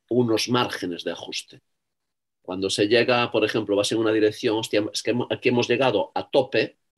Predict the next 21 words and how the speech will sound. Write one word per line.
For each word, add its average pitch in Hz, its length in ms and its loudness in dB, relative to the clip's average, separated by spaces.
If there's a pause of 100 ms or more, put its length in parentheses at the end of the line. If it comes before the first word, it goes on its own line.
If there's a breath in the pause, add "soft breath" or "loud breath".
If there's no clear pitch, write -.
ya 107 120 0
no 113 120 -2
podemos 110 320 0
seguir 104 240 0
en 113 80 2
esta 113 180 0
dirección 113 460 2
y 101 120 0
creemos 117 520 0
que, 120 300 -2 (840)
eh, 95 560 -2
si - 140 -6
pudiésemos 113 460 2
seguir, 123 320 0
todavía 110 380 0
seguiríamos 92 560 -4
mejorando". 76 560 -14 (400)
Entonces 127 300 2
el 127 60 6
ingeniero 127 400 2
coge 139 520 0